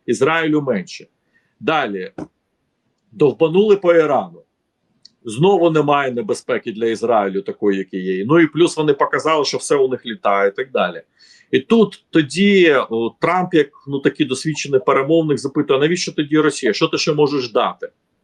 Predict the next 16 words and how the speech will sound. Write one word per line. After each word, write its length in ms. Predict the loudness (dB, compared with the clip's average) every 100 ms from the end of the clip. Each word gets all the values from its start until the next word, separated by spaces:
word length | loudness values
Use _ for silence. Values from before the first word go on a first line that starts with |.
| _ _ _ _ _ _
І 100 | -2
тут, 360 | 0 4 4 4
коли 440 | 2 4 4 2
ще 200 | 2 2
Україна 800 | 2 2 0 0 0 0 0 -2 -2
б'є 240 | 0 2
по 120 | 0
території 840 | 0 0 0 2 2 4 2 2 0
Росії, 640 | -2 -2 0 0 2 2 2 -4 -20 -20 _ _ _
Україна 640 | -12 -2 0 2 2 2 0
ж 220 | -2 -10
демонструє 920 | -18 -20 -2 0 0 -2 2 4 6 4
уразливість 800 | 4 2 2 -2 -2 -2 -2 -6
Росії. 500 | -10 -10 -10 -12 -12 _ _ _ _ _ _ _ _ _ _ _
А 140 | -4 -2
це 520 | 2 2 4 2